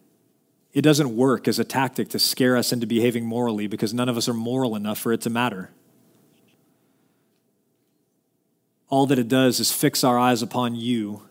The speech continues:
the only one who can rescue us from your own judgment. And so we celebrate the fact that you saved Rahab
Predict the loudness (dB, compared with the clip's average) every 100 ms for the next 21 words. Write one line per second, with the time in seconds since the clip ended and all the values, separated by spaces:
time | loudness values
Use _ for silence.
0 | -6 -4 -2 -2 -2 -2 -4 -4 -4 -4
1 | -2 -2 -2 -2 -4 -6 -6 -6 -6 -8
2 | -10 -4 -2 -2 -6 -12 -16 -20 _ _
3 | _ _ _ _ _ _ _ _ _ _
4 | _ _ _ _ _ _ -8 0 2 2
5 | 2 2 2 2 -2 -4 -4 0 0 -2
6 | -4 -4 -2 0 0 0 -4 0 0 -2
7 | -4